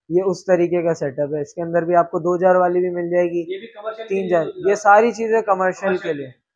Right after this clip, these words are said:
Speaker 1: सारी commercial में चलती हैं।
Speaker 2: ये जो business के लिए
Speaker 1: बिल्कुल,
Speaker 2: बात करते हैं,
Speaker 1: बिजनेस
Speaker 2: जो
Speaker 1: के लिए
Speaker 2: करना
Speaker 1: बिल्कुल,
Speaker 2: चाहता है, करना चाहता है, तो
Speaker 1: बिल्कुल
Speaker 2: वो
Speaker 1: ऐसा ही है। बिल्कुल, जो grinder थे वो ये रखे हुए हैं,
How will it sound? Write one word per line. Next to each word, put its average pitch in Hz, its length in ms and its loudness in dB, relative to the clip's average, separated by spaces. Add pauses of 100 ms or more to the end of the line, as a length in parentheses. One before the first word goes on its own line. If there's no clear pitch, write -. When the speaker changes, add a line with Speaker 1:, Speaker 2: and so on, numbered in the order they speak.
(220)
Speaker 1:
सारी 196 320 6
commercial 185 460 -2
में 180 140 -2
चलती 139 400 -6
हैं। 123 80 -16 (260)
Speaker 2:
ये 175 80 -10
जो 196 160 -2
business 208 320 -10
के 208 160 -10
लिए 202 240 -12
Speaker 1:
बिल्कुल, 190 340 2
Speaker 2:
बात 170 80 -2
करते 160 60 2
हैं, 185 60 2
Speaker 1:
बिजनेस 190 300 -4
Speaker 2:
जो - 80 -12
Speaker 1:
के 196 80 2
लिए 185 120 0
Speaker 2:
करना 175 140 2
Speaker 1:
बिल्कुल, 160 280 0
Speaker 2:
चाहता 135 140 -8
है, - 60 -18
करना 175 80 -14
चाहता 165 220 -20
है, 160 80 -20
तो 151 180 -12
Speaker 1:
बिल्कुल 156 500 0
Speaker 2:
वो 139 60 -2
Speaker 1:
ऐसा 139 200 -8
ही 135 140 -6
है। 123 60 -12 (360)
बिल्कुल, 160 380 2
जो 165 160 0
grinder 185 460 4
थे 196 180 2
वो 190 260 -6
ये 175 160 6
रखे 175 260 2
हुए 175 140 -2
हैं, 165 100 -8